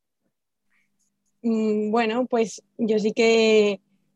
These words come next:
gracias a los campamentos, puedo decir que he aprendido un montón, porque yo el primer año que fui tenía, no tenía ni trece años, y fue el ver que hay más gente como tú que hace también su vida,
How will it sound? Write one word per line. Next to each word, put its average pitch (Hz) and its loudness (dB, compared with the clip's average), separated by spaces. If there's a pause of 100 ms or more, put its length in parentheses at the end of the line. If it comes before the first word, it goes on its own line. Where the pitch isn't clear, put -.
(180)
gracias 220 0
a 226 0
los 226 0
campamentos, 240 4
puedo 214 4
decir 208 0
que 220 0
he 208 4
aprendido 202 -2
un 202 -6
montón, 202 -4
porque 202 -6 (300)
yo 208 -2
el 202 -4
primer 202 -6
año 202 -6
que 202 -10
fui 208 -2
tenía, 196 -4
no 196 -4
tenía 202 -4
ni 190 -4
trece 208 -4
años, 220 -4 (560)
y 233 0
fue 247 2
el 226 8
ver 247 6
que 226 4
hay 226 2
más 240 0
gente 240 2
como 220 2
tú 269 6 (260)
que 233 2
hace 220 0
también 220 0
su 226 0
vida, 220 0